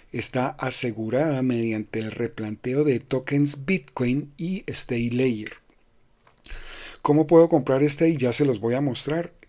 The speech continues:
Hay un, hay un lanzamiento que termina en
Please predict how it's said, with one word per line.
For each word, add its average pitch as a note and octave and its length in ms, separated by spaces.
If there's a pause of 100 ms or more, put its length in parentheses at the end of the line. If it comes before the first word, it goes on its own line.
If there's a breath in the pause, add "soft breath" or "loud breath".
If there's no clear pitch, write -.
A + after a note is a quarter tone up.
(120)
Hay B2+ 260
un, C#3 360 (480 loud breath)
hay B2 180
un C3+ 160
lanzamiento C#3 840 (100)
que A2 480 (100)
termina A2+ 400
en B2+ 140